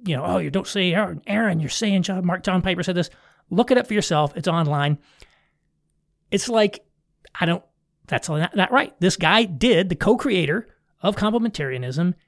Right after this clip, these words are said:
did play a key role in building up Mark Driscoll, as did Tim Keller, Don Carson, and the Gospel Coalition. He was a founding council member, I believe, of the Gospel Coalition. So the most exclusive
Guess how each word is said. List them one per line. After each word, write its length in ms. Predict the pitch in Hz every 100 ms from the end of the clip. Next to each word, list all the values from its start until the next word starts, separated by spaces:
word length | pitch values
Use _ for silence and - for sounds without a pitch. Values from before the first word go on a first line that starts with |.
| _ _ -
did 480 | 226 165 170 - - -
play 320 | 226 214 175
a 140 | 175
key 260 | - 214 180
role 400 | 180 196 170 -
in 140 | 160 139
building 300 | 185 165 156
up 180 | 165 - 165
Mark 200 | - -
Driscoll, 440 | 254 - 139 - - - _ _ _ _ 190
as 260 | 226 269
did 440 | 165 165 202 247 _ _ _ _ _ _ _
Tim 200 | - 208
Keller, 340 | - 190 196 175
Don 300 | 196 196 180
Carson, 500 | 180 185 - 202 208
and 320 | 185 180 202 175
the 60 |
Gospel 320 | 170 190 - -
Coalition. 440 | 220 233 - 123
He 80 | 285
was 140 | -
a 40 | -
founding 380 | 185 202 208 190
council 300 | 240 - 147
member, 260 | 151 160 143
I 120 | 165
believe, 320 | 165 175 175
of 120 | 180
the 60 | 180
Gospel 360 | 170 - -
Coalition. 540 | - 196 202 262 - - _ _ - _ _
So 420 | - 226 202 202 - _ _ _ _ -
the 520 | 233 269 277 277 - _
most 520 | 151 180 247 285 - - -
exclusive 760 | - - - 208 240 277 247